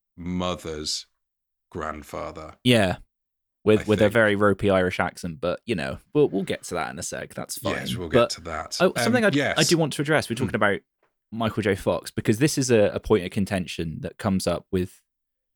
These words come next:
Speaker 2: the kind of naysayers of the sequel, and I wanna get your point on
Speaker 1: Mm.
Speaker 2: this.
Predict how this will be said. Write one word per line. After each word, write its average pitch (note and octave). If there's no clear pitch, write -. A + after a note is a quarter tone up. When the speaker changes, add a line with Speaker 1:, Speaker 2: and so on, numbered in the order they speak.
Speaker 2:
the -
kind G2+
of F#2+
naysayers F#2
of D#2
the F2
sequel, D2+
and F#2+
I G#2
wanna A2+
get -
your G#2
point F2+
on F2
Speaker 1:
Mm. E2
Speaker 2:
this. -